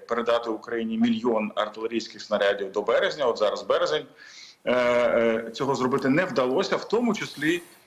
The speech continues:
і ми повертаємося до Франції, наскільки я розумію, через те, що свого часу, коли ухвалювалося рішення, Франція наполягала на тому, щоб закуповувати ці снаряди лише в межах Європейського Союзу, щоб гроші європейських платників податків залишалися в Європі.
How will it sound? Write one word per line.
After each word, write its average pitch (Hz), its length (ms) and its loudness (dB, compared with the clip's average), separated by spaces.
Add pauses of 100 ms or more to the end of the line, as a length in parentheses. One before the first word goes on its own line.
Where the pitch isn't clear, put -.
(160)
і 131 300 2
ми 131 160 2
повертаємося 131 640 0
до 113 120 -2
Франції, 151 720 -2
наскільки 120 460 -4
я 120 140 2
розумію, 117 360 0
через 131 240 -2
те, 156 120 -2
що 123 140 -6
свого 120 260 -6
часу, 196 340 -2
коли 117 240 -2
ухвалювалося 110 680 -2
рішення, - 400 -4 (320)
Франція 151 480 0
наполягала 123 800 2
на 117 100 2
тому, 131 240 -4
щоб 120 340 -4
закуповувати 123 760 0
ці 123 160 -6
снаряди 120 500 0 (240)
лише 117 260 0
в 107 100 -2
межах 123 320 0
Європейського 113 600 0
Союзу, 107 340 -6
щоб - 180 -12
гроші 123 440 0 (280)
європейських 113 640 -2
платників 107 420 -4
податків 131 480 2
залишалися 113 680 0
в 104 40 -8
Європі. 110 460 0